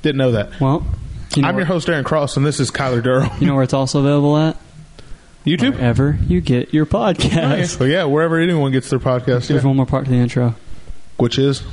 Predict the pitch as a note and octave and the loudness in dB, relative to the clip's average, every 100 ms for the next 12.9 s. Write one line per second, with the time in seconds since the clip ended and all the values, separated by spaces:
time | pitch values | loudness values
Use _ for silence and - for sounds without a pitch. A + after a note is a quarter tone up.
0 | - - - - - - - - - D3 | -8 -8 -10 -14 -20 -20 -20 -16 -4 -2
1 | F3 G#3+ - - - - - - - - | -2 -2 -8 -14 -14 -14 -14 -16 -16 -20
2 | - - - - - _ - F3 F3+ C#3+ | -20 -20 -18 -18 -20 _ -4 -2 0 -2
3 | G2 - - A#2+ D3+ E3+ G3 G#3 D#3 - | -2 -4 0 2 4 2 2 2 2 0
4 | - - - - - B3+ D#4+ D4 D4+ F4+ | -8 -6 -6 -4 -4 -2 -2 0 0 0
5 | G3 C3+ C#3 E3 - - - - - - | 0 2 0 -2 -6 -10 -10 -8 -8 -8
6 | - - - - - - - G#3 - C3 | -8 -8 -8 -8 -8 -6 -2 -2 0 0
7 | D3+ E3 E3 E3 D3+ C3 A#2 - - - | 0 2 2 2 0 -2 -2 -2 -4 -6
8 | - - - C#3 D3+ - - - C#3 C#3 | -8 -8 -2 0 0 -2 -6 -4 0 2
9 | C3+ A#2 A2+ G#2+ - - B2 - A#2+ A2+ | 2 2 0 -2 -4 -2 -2 0 0 2
10 | A2+ C#3 D3 E3 D3 A#2 D3 C#3+ B2+ - | 2 0 0 2 2 0 2 2 0 -6
11 | - - - - - - - - - D#3+ | -12 -12 -14 -20 -20 -20 -20 -8 -4 0
12 | D#3 D3 C#3+ A2+ - C3 F#2+ - | -2 0 -2 -2 -2 -2 -2 -8